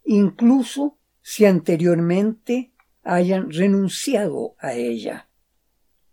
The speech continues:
Igualmente, sobre las elecciones generales del tres de noviembre, se ciernen también dos conceptos jurídicos contradictorios.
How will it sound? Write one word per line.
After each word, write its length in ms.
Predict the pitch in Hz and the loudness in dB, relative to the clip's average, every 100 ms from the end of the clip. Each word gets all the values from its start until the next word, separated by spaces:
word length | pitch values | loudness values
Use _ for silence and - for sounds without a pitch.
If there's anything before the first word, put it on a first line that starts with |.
| _ _ _ _ _ _ _ _ _ | _ _ _ _ _ _ _ _ _
Igualmente, 1000 | 214 220 247 254 247 254 233 247 247 _ _ _ _ | 2 6 8 8 4 4 0 -4 -6 _ _ _ _
sobre 560 | - 240 220 214 214 | 2 6 8 8 4
las 340 | 185 175 156 - | 4 0 -2 -6
elecciones 680 | - 240 220 - - 208 196 | 0 2 2 0 0 0 0
generales 640 | 190 180 147 156 175 160 147 | 0 0 2 4 4 2 -2
del 160 | 139 | -6
tres 200 | - 180 | -4 -4
de 100 | 185 | 0
noviembre, 720 | 185 196 202 185 165 180 196 _ _ _ _ _ | 0 2 2 2 0 -6 -12 _ _ _ _ _
se 200 | - 233 | -2 0
ciernen 460 | - 240 220 214 190 | 4 4 6 4 4
también 640 | 190 165 190 202 - 160 | 2 4 0 -2 -6 4
dos 240 | 208 226 | 6 6
conceptos 640 | - 202 - 196 - 202 | 2 -6 0 0 0 -8
jurídicos 640 | - 196 175 180 175 190 - | -4 -2 0 2 0 -2 -4
contradictorios. 1040 | 190 185 208 220 - 330 240 123 - - | -4 0 2 2 0 -4 -4 -6 -16 -20